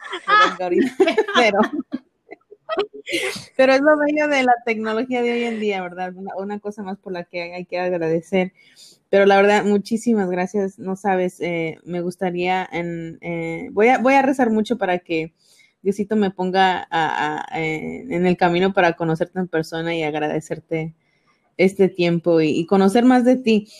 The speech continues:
Hay muchas cositas que te quisiera preguntar, pero yo creo que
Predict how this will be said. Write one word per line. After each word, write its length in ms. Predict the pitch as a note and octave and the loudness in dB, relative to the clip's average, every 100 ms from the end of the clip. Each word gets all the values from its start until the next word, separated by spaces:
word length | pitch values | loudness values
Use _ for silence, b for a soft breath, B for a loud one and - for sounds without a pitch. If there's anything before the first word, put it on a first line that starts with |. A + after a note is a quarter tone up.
| B | B
Hay 140 | F#3+ A3+ | 0 2
muchas 260 | B3+ E4+ | 4 4
cositas 340 | C4 A#3 A#3 C4 | 2 0 0 0
que 140 | A3+ | -2
te 280 | - - F#3 | -2 -6 -4
quisiera 420 | F#3 F3+ G3 G3+ | -4 -2 0 0
preguntar, 460 | G3 E3 D#3+ F3+ F#3 | 0 -4 -2 -2 0
pero 260 | F3+ D#3+ D#3 B B B B | 0 0 -2 B B B B
yo 300 | F#3+ A3+ A3 | 2 2 2
creo 380 | A#3+ B3 C4 C4 | 4 6 4 2
que 500 | B3+ F#3+ F#3 G3+ | 2 4 4 0